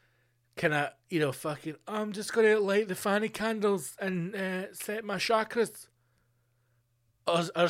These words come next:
is she a hope that some kinda weird guys are gonna watch one of her movies and light a fanny candle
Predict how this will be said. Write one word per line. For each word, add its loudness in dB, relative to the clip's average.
is 2
she 2
a 10
hope 8
that 2
some -2
kinda -2
weird 0
guys 2
are 4
gonna 0
watch 2
one 2
of 2
her 2
movies 0
and -4
light 0
a -4
fanny -4
candle -2